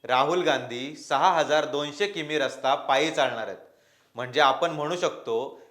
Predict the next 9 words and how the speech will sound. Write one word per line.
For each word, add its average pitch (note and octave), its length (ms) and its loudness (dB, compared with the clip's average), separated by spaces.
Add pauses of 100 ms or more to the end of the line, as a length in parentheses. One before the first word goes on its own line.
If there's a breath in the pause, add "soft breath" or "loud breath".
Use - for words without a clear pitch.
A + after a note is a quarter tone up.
(140 loud breath)
की C#3 100 -6
राहुल C#3+ 360 4
गांधी C#3+ 540 0
लोकसभा F#3 460 2
निवडणूक D3+ 640 -4
काही C#3+ 220 0
महिन्यांवर D#3+ 520 2
आली C#3 200 4
असताना B2 540 -2